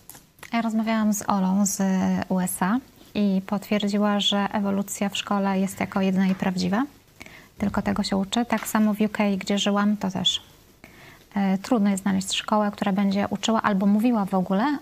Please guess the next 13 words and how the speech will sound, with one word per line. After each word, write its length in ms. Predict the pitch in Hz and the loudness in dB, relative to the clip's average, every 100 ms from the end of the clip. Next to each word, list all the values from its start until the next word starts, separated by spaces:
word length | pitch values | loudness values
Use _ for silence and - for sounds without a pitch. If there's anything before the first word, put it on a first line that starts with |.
| - | -4
o 80 | 202 | -6
stworzeniu. 540 | - 196 185 175 185 - _ _ _ _ _ _ - | -4 -2 -2 -2 -4 -8 _ _ _ _ _ _ -2
Nawet 200 | 208 208 | 0 0
jeżeli 260 | 202 208 | 0 2
nazywa 320 | 208 190 185 | 2 2 -2
się 120 | 202 202 | -2 -4
chrześcijańska. 760 | - - 247 202 185 - 185 - - - - - - - | -4 -2 0 2 0 -2 -8 -8 -14 -18 -18 -14 -10 -4
E, 260 | 208 202 - | 0 0 0
jako 240 | 233 - 233 | 0 0 0
prowadzący 760 | 240 220 214 285 302 294 277 | 2 2 2 2 0 0 -2
kontrrewolucji 800 | 269 269 269 269 254 196 190 254 | 0 0 2 2 2 2 2 0
wystąpił 480 | 233 262 247 247 240 | 0 0 0 0 0
też 460 | - 226 - - | 0 2 2 0